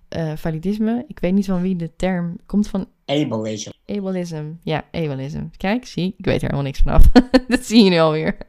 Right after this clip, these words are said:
Speaker 1: En dat, eh, dat is, gaat eigenlijk over discriminatie, eh, eh, vanwege, eh, handicap. Ehm, geïnternaliseerd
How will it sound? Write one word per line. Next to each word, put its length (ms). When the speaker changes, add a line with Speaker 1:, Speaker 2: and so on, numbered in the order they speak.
Speaker 1:
En 200
dat, 260
eh, 640
dat 200
is, 80
gaat 260
eigenlijk 300
over 200
discriminatie, 960
eh, 120
eh, 440
vanwege, 800
eh, 240
handicap. 440
Ehm, 580
geïnternaliseerd 720